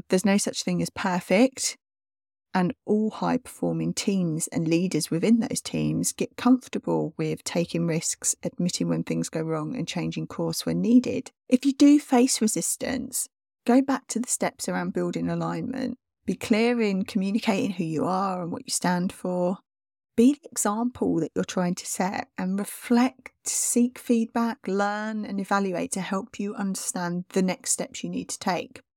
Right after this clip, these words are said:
Remember, like with any strategy, it's not something you do once and leave on a shelf. It's a living document and an ongoing process that's going to change and adapt as you do as a person and as a leader.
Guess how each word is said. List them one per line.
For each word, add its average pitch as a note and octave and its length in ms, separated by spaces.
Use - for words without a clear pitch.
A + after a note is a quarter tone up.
Remember, A3+ 360
like A3+ 380
with G#3+ 100
any A#3 440
strategy, - 840
it's - 280
not A3 200
something - 380
you E3+ 120
do E3 180
once - 280
and E3 100
leave D#3+ 200
on - 80
a E3 60
shelf. D#3+ 380
It's - 160
a - 20
living F#3 460
document - 640
and D#3+ 280
an D#3+ 120
ongoing F#3+ 460
process - 480
that's - 160
going E3+ 240
to - 120
change F3+ 460
and - 100
adapt E3+ 520
as F3+ 160
you G#3+ 180
do F#3 380
as F3 160
a - 40
person F#3 560
and F3+ 120
as F3+ 160
a F#3 60
leader. A3+ 500